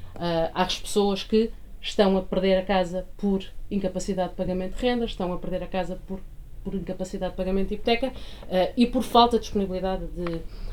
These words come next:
de, de, de unidades de habitação, de, de, de unidades de, de, de fogos de habitação. Mas volto a dizer, <coughs> nós só conseguimos encarar isto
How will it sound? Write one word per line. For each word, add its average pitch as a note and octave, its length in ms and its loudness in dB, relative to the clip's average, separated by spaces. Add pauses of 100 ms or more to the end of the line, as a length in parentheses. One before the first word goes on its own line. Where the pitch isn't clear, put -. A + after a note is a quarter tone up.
(140)
de, E3 560 -2
de, D#3+ 280 -4
de F3 100 2
unidades F3 480 2
de - 60 -2
habitação, D#3+ 440 -4 (220)
de, E3 140 -2
de, E3+ 160 0
de E3+ 100 -2
unidades F3 480 2
de, D#3+ 220 -4
de, D#3 300 -4
de - 140 -6
fogos G3 220 2
de F3+ 60 -4
habitação. E3 400 -6 (720)
Mas G#3+ 180 10
volto B3 220 8
a - 20 2
dizer, A3+ 440 4 (260)
<coughs> B3 280 0
nós G#3+ 200 8
só B3 140 6
conseguimos G#3 600 4
encarar F#3+ 400 2
isto D#3+ 340 -2